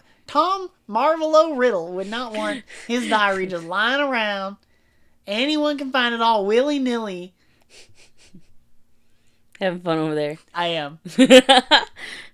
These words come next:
Speaker 2: Willy-nilly.
Speaker 1: I'm Tom Riddle. What? <laughs> I wanted to be like, <laughs> "I'm Tom Riddle from, <laughs> from Riddle's Emporium."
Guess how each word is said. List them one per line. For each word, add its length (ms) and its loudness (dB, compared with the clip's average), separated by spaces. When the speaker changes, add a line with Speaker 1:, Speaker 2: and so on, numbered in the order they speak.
Speaker 2:
Willy-nilly. 840 -8
Speaker 1:
I'm 280 -8
Tom 340 -8
Riddle. 340 -8
What? 380 0
<laughs> 120 -10
I 120 -2
wanted 320 0
to 60 -10
be 120 -6
like, 320 -2
<laughs> 0 -
"I'm 260 -6
Tom 320 -6
Riddle 280 -2
from, 300 -8
<laughs> 140 -20
from 500 -2
Riddle's 320 -2
Emporium." 720 -2